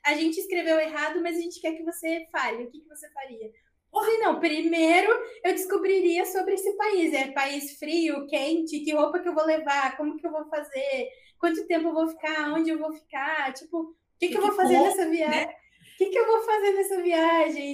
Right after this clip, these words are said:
Speaker 1: Então, tipo, é trabalho, é pessoal, enfim.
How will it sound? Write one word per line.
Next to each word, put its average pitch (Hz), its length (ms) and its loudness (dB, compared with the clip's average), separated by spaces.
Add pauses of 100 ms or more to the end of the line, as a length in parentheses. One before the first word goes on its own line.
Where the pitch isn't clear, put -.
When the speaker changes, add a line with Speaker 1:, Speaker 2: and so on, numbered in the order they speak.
Speaker 1:
Então, 311 300 0
tipo, 320 240 -4
é 254 160 -8
trabalho, 294 680 0
é 269 200 0
pessoal, 277 960 -2
enfim. 320 460 -2